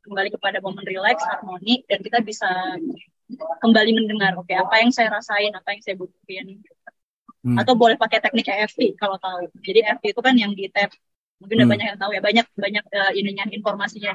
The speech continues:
Speaker 1: di YouTube. E F T juga membantu. Dan terakhir, kalau stress levelnya udah parah banget, Kak Dev, satu yang bisa dilakukan adalah be in nature. Oke, ini
Speaker 2: Ah.
Speaker 1: terdengar, ini terdengar sangat, apa ya, ya,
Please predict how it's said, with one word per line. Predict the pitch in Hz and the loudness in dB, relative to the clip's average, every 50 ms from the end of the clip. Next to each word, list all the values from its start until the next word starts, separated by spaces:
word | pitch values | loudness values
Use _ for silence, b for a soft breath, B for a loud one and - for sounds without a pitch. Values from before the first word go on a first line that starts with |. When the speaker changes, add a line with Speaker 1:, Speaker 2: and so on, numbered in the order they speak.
| 190 - | -8 -10
Speaker 1:
di | 196 | -12
YouTube. | 190 - _ 185 - _ _ _ | -12 -10 _ -16 -18 _ _ _
E | - 180 185 | 0 2 2
F | 196 196 | 2 2
T | - 262 240 | 2 2 4
juga | 226 214 202 | 4 2 0
membantu. | 208 202 196 190 190 190 - 294 330 - - _ _ _ _ _ | -4 -8 -12 -12 -12 -4 -2 -2 -2 -2 -6 _ _ _ _ _
Dan | _ 220 240 240 254 | _ 4 6 6 8
terakhir, | 254 254 277 349 359 285 254 240 247 302 359 - _ _ _ _ _ _ _ _ _ | 8 6 6 4 4 4 4 6 6 4 0 -4 _ _ _ _ _ _ _ _ _
kalau | 285 269 262 262 285 349 | 4 4 6 6 4 4
stress | 392 - - 277 - - 262 | 2 2 0 0 0 4 4
levelnya | 240 247 - 247 240 262 311 254 | 4 4 4 2 4 4 2 2
udah | 240 214 226 226 - _ | 4 2 2 2 0 _
parah | - 233 247 262 285 302 294 277 | 2 2 2 4 2 0 -2 -2
banget, | 226 208 202 208 226 - _ | -4 -6 -6 -6 -10 -4 _
Kak | - 196 185 | -4 -2 -2
Dev, | 196 214 226 - - _ - _ - - - _ _ _ _ _ _ - - | -4 -6 -6 -8 -14 _ -20 _ -20 -20 -20 _ _ _ _ _ _ -20 -10
satu | - - 240 233 - 294 | 0 2 2 2 4 4
yang | 294 277 254 240 | 4 6 8 6
bisa | 226 202 240 226 | 6 6 4 4
dilakukan | 220 214 202 196 202 190 190 - 226 262 262 202 | 4 4 2 2 0 -4 0 2 4 4 4 2
adalah | 196 196 190 185 185 185 208 247 285 - _ _ _ _ | 0 -2 -2 -2 0 2 2 0 0 -2 _ _ _ _
be | 196 190 233 247 262 285 294 254 - _ | 0 4 6 8 8 8 6 2 2 _
in | 247 240 240 | 6 8 10
nature. | 233 233 226 220 - 233 196 - _ - - _ _ _ _ _ _ _ - _ - | 8 8 6 4 2 0 0 -2 _ -16 -20 _ _ _ _ _ _ _ -4 _ 0
Oke, | 240 240 226 | 4 6 6
ini | 220 277 - | 6 6 6
Speaker 2:
Ah. | 294 165 | 6 6
Speaker 1:
terdengar, | 202 247 285 226 196 185 - - - 247 - _ _ B B B B B B - - - | 6 8 6 6 6 4 0 -2 -4 -12 -16 _ _ B B B B B B -14 2 6
ini | 240 269 349 | 6 6 8
terdengar | - 381 233 247 247 247 240 247 | 6 6 6 6 8 8 6 6
sangat, | - 285 247 233 226 226 226 - _ _ _ _ _ _ _ _ _ _ _ | 4 4 2 4 4 4 2 2 _ _ _ _ _ _ _ _ _ _ _
apa | 214 226 247 254 | -2 2 2 6
ya, | 254 233 220 | 6 6 6
ya, | 220 214 214 | 6 6 4